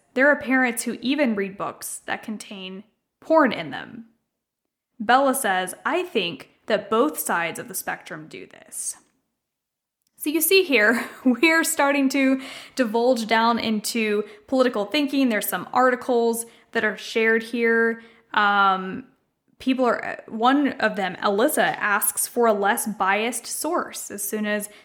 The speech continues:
Stephen posts an article talking about this. Kyra says, "I know conservative parents who don't even talk about politics with their children.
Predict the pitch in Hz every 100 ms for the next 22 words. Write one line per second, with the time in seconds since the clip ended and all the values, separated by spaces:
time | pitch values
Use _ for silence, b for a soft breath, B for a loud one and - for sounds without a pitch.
0 | B - 233 226 208 220 208 - - -
1 | 208 208 185 135 - - - - - -
2 | - - - - - - _ _ _ _
3 | _ _ _ _ _ - - 339 311 226
4 | 220 196 196 - - 277 302 247 226 220
5 | 208 233 240 214 220 185 180 120 - 226
6 | 226 254 247 233 226 262 262 185 - -
7 | 76 - - - - 196 185 - - -
8 | 50 -